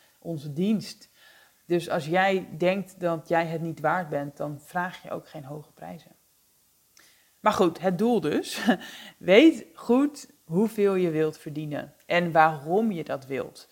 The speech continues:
En weet ook goed waarom jij bent gaan ondernemen. En dan bedoel ik niet zozeer geld of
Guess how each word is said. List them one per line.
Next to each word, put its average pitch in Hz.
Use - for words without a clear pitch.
En 185
weet 226
ook 202
goed 254
waarom 180
jij 180
bent 160
gaan -
ondernemen. 156
En 156
dan 170
bedoel 175
ik 180
niet 185
zozeer 160
geld 180
of -